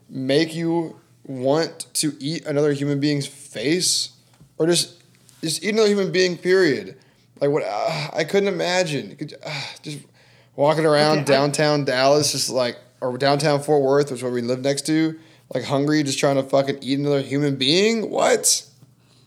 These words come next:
Speaker 2: Zombie apocalypse, I'm telling you. So I got a question for you.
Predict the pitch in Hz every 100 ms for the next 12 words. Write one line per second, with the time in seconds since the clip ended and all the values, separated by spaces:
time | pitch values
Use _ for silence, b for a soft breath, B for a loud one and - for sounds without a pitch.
0 | _ 135 139 139 139 135 143 143 143 127
1 | - 127 143 147 127 123 127 - - _
2 | - - b b b b b b b b
3 | b b b - 190 226 202 147 151 139
4 | 139 - 143 180 208